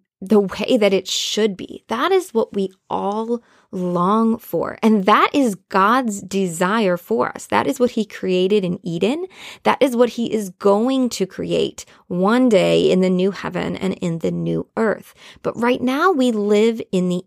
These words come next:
in-between. But the truth is that the way to experience peace with each other is by having peace with God. When God reigns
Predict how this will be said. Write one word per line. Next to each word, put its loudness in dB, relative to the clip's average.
in-between. -4
But -6
the 4
truth 0
is 2
that 0
the 2
way 0
to 0
experience 0
peace -6
with -2
each -6
other -2
is 4
by 2
having 0
peace -8
with 0
God. -6
When 2
God 0
reigns -2